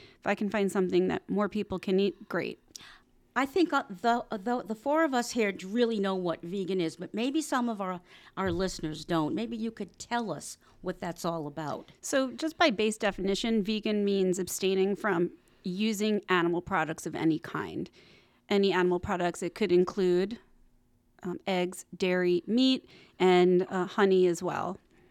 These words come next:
Speaker 1: And the basic premise is you just want to avoid harm to anything.
Speaker 2: Tell me why you wanted to make this ice cream.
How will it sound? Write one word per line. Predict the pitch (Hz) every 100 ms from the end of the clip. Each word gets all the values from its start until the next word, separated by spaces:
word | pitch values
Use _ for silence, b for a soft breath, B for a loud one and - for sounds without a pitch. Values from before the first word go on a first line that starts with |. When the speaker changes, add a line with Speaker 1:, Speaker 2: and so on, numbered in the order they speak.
| b b b -
Speaker 1:
And | 190 196
the |
basic | 196 233 214 196
premise | 202 180 180 175
is | 180 175 170 - -
you | 185
just | 180 180 170 -
want | 175 170
to | - 180 170 190 - _ _ _ _ _ _ -
avoid | 185 170 196 190 190 180 190 - _ _ _ _ _ _ _ _ _ _ _ b b _ _ _
harm | - - 190 170
to | 175
anything. | 156 160 160 - - 190 B B -
Speaker 2:
Tell | 320 440
me | 494 392
why | 214 262 262
you | 233
wanted | 214 190 254 294 277
to | 277
make | 247 240
this | 233 226
ice | 226 226
cream. | 170